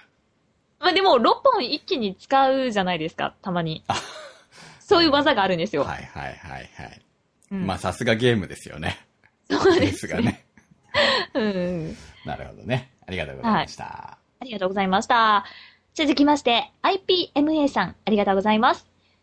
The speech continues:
Speaker 1: 戦国バサラのゲーム自体をやったことはないのですが、一応アクションゲームとして認識していて、アニメにも多彩なアクションシーンを堪能できるかと期待していたのですが、一話を視聴した後、アクション要素を諦め、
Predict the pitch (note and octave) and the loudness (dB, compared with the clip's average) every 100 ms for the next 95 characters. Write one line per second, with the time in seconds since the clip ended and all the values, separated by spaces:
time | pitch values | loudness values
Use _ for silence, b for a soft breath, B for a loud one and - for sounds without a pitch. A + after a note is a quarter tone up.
0 | _ _ _ - F4+ G4 G4 F4+ F#4 E4+ | _ _ _ 0 2 4 4 4 4 4
1 | D4+ B3 C4 D#4 C4+ B3 C#4+ C4+ G#3+ D#3 | 4 2 2 2 0 0 2 4 2 0
2 | D3 A3 B3 B3+ A#3+ A3 A3+ A3 G3+ G#3+ | -2 -2 2 4 4 4 2 2 0 0
3 | G3+ G#3 G3+ B _ G3+ G#3 A#3+ A3 G3+ | 0 0 0 B _ -4 2 6 6 6
4 | E3+ - - F4+ E4+ F4+ D#4+ D4 C#4 C4+ | 2 -2 -4 -4 0 0 2 2 2 4
5 | B3 A#3+ C4+ - B3 - A3 A3 A#3+ - | 2 2 -2 -4 -2 0 0 2 -2 -2
6 | - D#4+ F#4+ E4 C4 A3 A3 A3 F#3 D#4+ | 0 0 2 -2 0 0 -2 -2 0 2
7 | E4+ D#4+ - C4+ - D#4 D4+ - D4+ C#4 | 2 2 0 -2 -4 -6 -6 -4 -4 -2
8 | G#3+ F3+ F#3 C4 C#4 B3+ B3+ D4+ C#4 A#3 | -2 0 0 2 4 4 4 4 4 2
9 | F3+ - G#3+ A3 - A3 A3+ A3+ G#3+ G#3+ | 0 2 2 2 4 2 4 2 2 2
10 | G#3 A#3+ B3 B B B G#3 G#3 B3+ G3 | 4 4 2 B B B 0 2 4 4
11 | G#3+ - B3 B3+ C#4 C#4 B3+ A#3 - - | 2 2 2 2 2 4 4 4 0 -8
12 | D3+ - A3 A3 G#3 A3+ A3+ F3 F3 A3 | -8 -6 2 4 4 2 4 2 2 0
13 | C#4 B3 A3 | 2 4 2